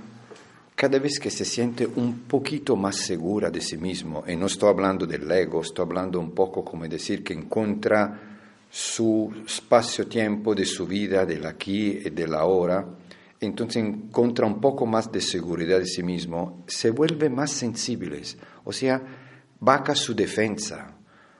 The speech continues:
porque con esta seguridad ya dice, ¿de qué? No tengo miedo, cada vez el miedo se baja y yo me vuelvo más sensible, más abiertos a los otros,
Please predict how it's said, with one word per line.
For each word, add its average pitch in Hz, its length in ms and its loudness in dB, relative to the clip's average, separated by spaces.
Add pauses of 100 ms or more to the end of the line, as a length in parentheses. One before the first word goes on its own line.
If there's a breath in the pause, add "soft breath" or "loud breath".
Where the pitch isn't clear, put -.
(160 soft breath)
porque 98 360 -2
con 95 200 -2
esta 123 240 0
seguridad 131 800 2
ya 113 240 0
dice, 117 480 -4
¿de 78 180 -6
qué? 123 400 -4 (120)
No 92 180 -8
tengo 110 280 -2
miedo, 104 400 0
cada 87 220 -2
vez 101 220 -2
el 113 100 0
miedo 113 340 4
se 107 200 0
baja 117 440 6 (280 loud breath)
y 107 100 -2
yo 120 80 6
me 117 140 4
vuelvo 120 340 6
más 117 180 2
sensible, 104 560 -2
más 135 280 2
abiertos 139 680 4
a 85 80 2
los 82 220 -4
otros, 117 540 -4